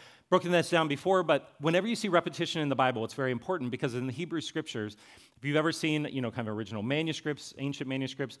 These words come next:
uh, they would have to, like, kill an animal and, like, write on their animal hide, right? Like, my kids go through reams of paper all day long with crayons,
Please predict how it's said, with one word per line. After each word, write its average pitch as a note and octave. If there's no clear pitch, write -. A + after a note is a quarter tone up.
uh, E3
they C#3+
would F#3+
have F#3+
to, D#3+
like, C3+
kill E3
an C#3+
animal C3+
and, G#2+
like, G#2+
write C3+
on C#3
their B2
animal A#2
hide, D#2+
right? G#2+
Like, B2+
my D#3+
kids G3
go D3+
through D#3
reams D#3+
of A#2
paper B2+
all C#3+
day C#3
long B2+
with A#2+
crayons, D#3+